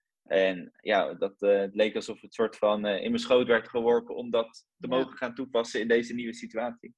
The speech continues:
Speaker 2: Ja.
Speaker 1: Hè? Dus ook, eh, als het gaat over het stukje zingeving en het roer omgooien. En ja, echt, eh, een nieuw leven te starten.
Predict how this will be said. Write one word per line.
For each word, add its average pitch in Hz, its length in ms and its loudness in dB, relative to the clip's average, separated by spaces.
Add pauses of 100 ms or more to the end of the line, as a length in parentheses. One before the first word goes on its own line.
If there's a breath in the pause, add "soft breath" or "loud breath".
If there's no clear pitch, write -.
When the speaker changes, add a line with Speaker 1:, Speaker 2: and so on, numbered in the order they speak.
(140)
Speaker 2:
Ja. 170 500 -10
Speaker 1:
Hè? 135 260 -6
Dus 107 200 -6
ook, 101 220 2
eh, 98 180 0
als 98 100 -6
het - 80 -18
gaat 101 160 4
over 104 180 2
het 98 100 -4
stukje 117 280 -6
zingeving 107 920 2
en 104 140 -6
het 104 120 -6
roer 110 260 2
omgooien. 104 760 4
En 98 380 -6 (320)
ja, 98 260 2
echt, - 300 -2
eh, 104 560 4
een 113 260 -10
nieuw 123 180 0
leven 117 380 2
te - 80 -20
starten. 104 560 -2